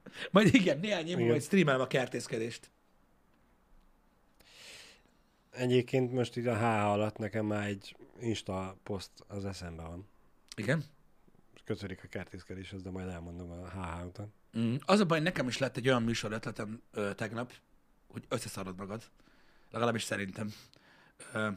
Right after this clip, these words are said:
Speaker 1: már előre látom, hogy egy, egyetlen egy, ö, részt fog megélni, de akkor is megcsináljuk.
Speaker 2: Mm. Jó. Jó.
Speaker 1: Igen. A cukor vegán? Bizony.
Speaker 2: Az
Speaker 1: Nem is
Speaker 2: biztos.
Speaker 1: kicsit.
Speaker 2: Az
Speaker 1: Nem is
Speaker 2: biztos.
Speaker 1: kicsit vegán.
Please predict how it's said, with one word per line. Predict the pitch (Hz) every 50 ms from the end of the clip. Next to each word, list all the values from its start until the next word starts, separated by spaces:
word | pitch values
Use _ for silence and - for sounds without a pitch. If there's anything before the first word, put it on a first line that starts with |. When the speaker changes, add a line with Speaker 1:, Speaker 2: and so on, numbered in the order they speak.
| - _ -
Speaker 1:
már | 127 120 123
előre | 123 123 117 110 107
látom, | 107 110 107 104 - 113 113
hogy | 117 113
egy, | 107 107 117 -
egyetlen | - - - 131 120 110 95 98 107 98
egy, | 98 92 - - -
ö, | - 95 95 95
részt | 92 92 92 101 107 95 - -
fog | 107 95 98
megélni, | 98 92 95 95 95 98 104 113 113 - _ - -
de | 101
akkor | 98 - - 92
is | -
megcsináljuk. | - 95 - - 104 92 95 104 - - - - - - - - - _ _ _ _ _ _ _ _ _ _ _ - _ _ - - - 143
Speaker 2:
Mm. | 143 127 123 117 - - 160 - - - - - - - - - - 87 -
Jó. | - 107 92 92 95 87 90 - _ _ _ _ _ _ - - _ _ _
Jó. | - 113
Speaker 1:
Igen. | 101 101 95 98 - - - - - - - - - - - - - - - - -
A | - - -
cukor | - 170 151 175 156 123
vegán? | 127 110 151 151 123 - - -
Bizony. | 127 127 135 135 110 104 135 156 151 - - - - - - - - - -
Speaker 2:
Az | 110
Speaker 1:
Nem | 107 - 143
is | 120
Speaker 2:
biztos. | 98 90 87 - 92 92
Speaker 1:
kicsit. | 90 - - - - - -
Speaker 2:
Az | - 113 113
Speaker 1:
Nem | 113 113
is | 107
Speaker 2:
biztos. | 98 98 90
Speaker 1:
kicsit | 104 101 -
vegán. | 98 95 104 101 101